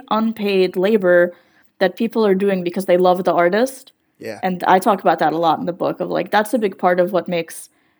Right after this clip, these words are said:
Speaker 1: music in the twenty twenties so interesting, 'cause that's not unique to emo rap. I mean,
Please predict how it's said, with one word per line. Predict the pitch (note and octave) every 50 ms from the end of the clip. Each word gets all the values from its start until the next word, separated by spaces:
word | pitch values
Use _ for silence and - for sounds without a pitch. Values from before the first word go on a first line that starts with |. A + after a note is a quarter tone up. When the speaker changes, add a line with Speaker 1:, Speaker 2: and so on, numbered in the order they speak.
| _ _ _
Speaker 1:
music | - G#3+ G3+ G3 F#3+ F#3+ G3 F#3 F3+ F3+ - - -
in | F3+ F3+ F3 E3+ E3 D#3+ E3 - - - -
the | F#3+ F3
twenty | - - G#3 F#3+ F3 E3+
twenties | - G#3 G#3+ A3 G#3 F#3 G3
so | - F#3 E3+
interesting, | D#3+ F3 F3+ - F#3+ F#3 - - D#3+ - A#3+
'cause | - G3+
that's | A3+ A#3+ B3 -
not | D#4 C4
unique | G3 F#3+ F3+ F3 F#3+ G3+ -
to | - G#3
emo | - - E3 E3 D3+ D#3
rap. | E3 E3+ E3 D#3+ D#3 -
I | F3+
mean, | F3 E3+ E3 D#3+ E3 F#3+